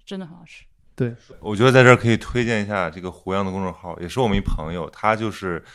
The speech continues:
Speaker 3: 返乡青年，致力于介绍他的家乡，就是伊春、鹤岗、东北的这些有趣的故事，包括这些特产。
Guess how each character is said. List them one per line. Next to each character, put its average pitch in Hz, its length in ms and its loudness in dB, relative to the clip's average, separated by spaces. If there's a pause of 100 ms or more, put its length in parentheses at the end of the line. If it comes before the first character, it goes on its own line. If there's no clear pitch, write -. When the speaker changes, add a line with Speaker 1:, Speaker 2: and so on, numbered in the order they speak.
(180)
Speaker 3:
返 85 260 0
乡 101 240 -2
青 107 280 -6
年， 90 220 -4
致 104 160 -8
力 98 80 -4
于 92 160 -6
介 107 220 -2
绍 92 220 -4
他 95 180 -10
的 87 120 -6
家 92 240 -2
乡， 92 500 -6
就 90 100 -18
是 82 400 -14
伊 92 100 -14
春、 90 500 -8 (280)
鹤 95 200 0
岗、 73 400 -2
东 104 180 -2
北 87 140 -2
的 78 100 -6
这 87 160 -8
些 85 460 -8
有 85 160 -8
趣 - 260 -16
的 82 160 -10
故 95 260 -8
事， - 220 -16
包 87 160 -8
括 85 220 -10
这 - 60 -20
些 90 120 -10
特 90 240 -10
产。 76 180 -18